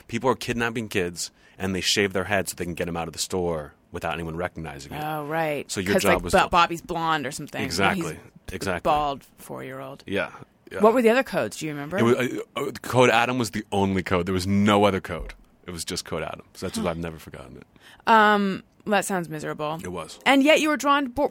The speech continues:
Speaker 2: to Borders. You still had the book thing in your blood, or was
Speaker 1: I wanted
Speaker 2: it just
Speaker 1: to
Speaker 2: that it was
Speaker 1: work.
Speaker 2: a
Speaker 1: I thought
Speaker 2: job?
Speaker 1: a book. I could work at a bookstore. I was looking for anything, and a
Speaker 2: Yeah.
Speaker 1: bookstore seemed kinda cool. You know, I, I,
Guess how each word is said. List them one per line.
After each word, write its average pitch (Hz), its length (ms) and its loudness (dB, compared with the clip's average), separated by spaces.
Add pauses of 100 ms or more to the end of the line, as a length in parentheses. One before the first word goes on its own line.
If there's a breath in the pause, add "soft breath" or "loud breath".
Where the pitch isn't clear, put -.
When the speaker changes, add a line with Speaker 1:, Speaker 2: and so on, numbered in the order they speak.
Speaker 2:
to 277 100 2
Borders. 226 720 4
You 214 60 -4
still - 180 0
had 247 140 2
the 226 80 -6
book 269 200 0
thing 196 200 -4
in 160 80 -6
your 156 100 -6
blood, 156 280 -2
or 196 180 8
was 196 160 6
Speaker 1:
I - 20 2
wanted 127 140 4
Speaker 2:
it - 20 2
just 175 60 0
Speaker 1:
to 127 60 2
Speaker 2:
that 110 60 2
it - 40 4
was 120 140 6
Speaker 1:
work. - 60 -6
Speaker 2:
a 120 40 4
Speaker 1:
I 117 40 4
thought 147 200 4
Speaker 2:
job? - 40 -2
Speaker 1:
a 113 40 2
book. 107 260 -2
I 107 60 2
could 101 140 -4
work 98 120 0
at 95 80 -2
a - 20 -2
bookstore. 92 300 -2
I - 20 2
was 127 120 0
looking 127 160 -2
for - 120 -4
anything, 85 460 -10
and - 80 -10
a - 60 -6
Speaker 2:
Yeah. 131 100 2
Speaker 1:
bookstore 90 340 -2
seemed 82 360 -6
kinda 85 180 -6
cool. 78 560 -8
You 85 140 -10
know, 80 160 -10
I, 78 160 -10
I, 87 240 -8